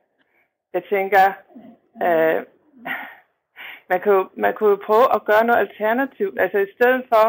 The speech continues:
man skal selvfølgelig ikke gå ud og, og shame dem, men man skal heller ikke sende et signal om, at to hundrede og halvtreds, øh, unge mennesker, at det er okay at samles to hundrede og halvtreds mennesker. Men i stedet for, jeg tænker, der, der er sindssygt mange kreative, øh,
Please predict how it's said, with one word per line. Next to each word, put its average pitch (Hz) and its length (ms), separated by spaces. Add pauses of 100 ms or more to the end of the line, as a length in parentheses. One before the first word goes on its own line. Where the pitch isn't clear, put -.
(400)
man 208 80
skal 247 160
selvfølgelig 262 300
ikke 269 120
gå 269 80
ud 240 140
og, - 140
og 220 120 (120)
shame 233 320
dem, 226 220
men 226 120
man 220 100
skal 214 120
heller 226 180
ikke 233 140
sende 240 200
et 254 160
signal 214 340
om, 220 160
at 220 120
to 233 120
hundrede 226 180
og 202 60
halvtreds, 202 380 (200)
øh, 202 180
unge 220 160
mennesker, 214 440
at 196 120
det 214 80
er 214 60 (120)
okay 208 280
at 214 100
samles 196 380
to 214 60
hundrede 196 180
og - 60
halvtreds 202 160
mennesker. 196 280 (460)
Men 208 100 (100)
i 208 80
stedet 294 260
for, 254 60 (180)
jeg 262 80
tænker, 247 220 (360)
der, 233 140 (200)
der 240 60
er 247 140 (120)
sindssygt 277 400
mange 233 180
kreative, 220 720 (160)
øh, 190 200